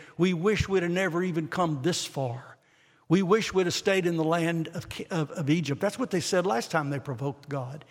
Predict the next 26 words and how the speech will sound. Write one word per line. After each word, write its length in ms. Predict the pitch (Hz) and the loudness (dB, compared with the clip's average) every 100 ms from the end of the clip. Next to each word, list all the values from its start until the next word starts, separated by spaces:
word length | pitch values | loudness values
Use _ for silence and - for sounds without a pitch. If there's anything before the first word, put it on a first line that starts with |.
| - _ _ _ - | -20 _ _ _ -8
There's 140 | 147 | -4
something 320 | - 208 233 202 | 0 0 0 0
about 280 | 202 202 | 0 0
going 260 | 170 208 202 | 2 2 2
back 300 | 185 208 208 | 2 0 0
to 120 | 180 | -2
the 120 | 151 | -2
pleasures 1120 | 139 - 190 220 233 202 226 220 214 185 - - _ _ _ _ _ - | 0 0 2 0 0 -4 -4 -4 -4 -6 -10 -12 _ _ _ _ _ -6
of 200 | 156 127 | -4 -2
sin 840 | - - 202 202 196 196 196 165 - _ _ | 0 2 4 4 0 0 0 -2 -8 _ _
for 260 | - 151 127 | -4 -2 0
a 80 | 117 | -2
season. 800 | - 175 170 143 - 127 139 - _ _ _ _ _ _ _ | -2 2 4 4 2 -4 -8 -14 _ _ _ _ _ _ _
That's 140 | 160 - | -6 -2
what 120 | 170 | -2
the 60 | 156 | 0
book 140 | 175 | -2
of 80 | - | 0
Hebrews 420 | 180 180 143 135 | 0 2 0 0
says 260 | - 156 123 | 0 0 0
Egypt 460 | 190 160 147 131 | 0 0 -2 -6
was. 340 | 139 127 131 113 | -4 -4 -2 -2
It 140 | 170 | -2
was 220 | 143 131 | -2 -4
the 100 | 135 | -2
day 400 | 135 165 185 180 | 0 2 2 0